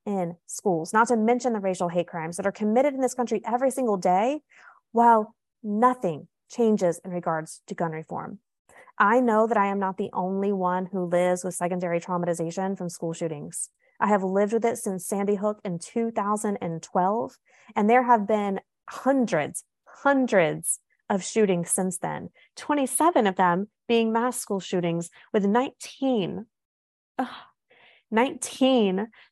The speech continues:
being in elementary schools, eight being at colleges and universities. What makes this all the more complicated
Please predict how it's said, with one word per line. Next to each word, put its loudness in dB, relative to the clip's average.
being 4
in 2
elementary 2
schools, -6
eight 0
being 4
at -6
colleges 0
and -2
universities. -4
What 2
makes 0
this 2
all 4
the 2
more 4
complicated 0